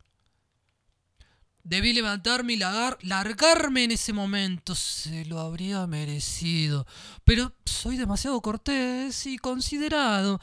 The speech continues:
Esa es mi gran debilidad, o una de ellas. "No lleva más de una hora", dije.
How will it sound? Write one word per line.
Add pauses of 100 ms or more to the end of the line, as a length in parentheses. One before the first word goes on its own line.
(840)
Esa
es
mi
gran
debilidad,
o
una
de
ellas. (1700)
"No
lleva
más
de
una
hora", (120)
dije.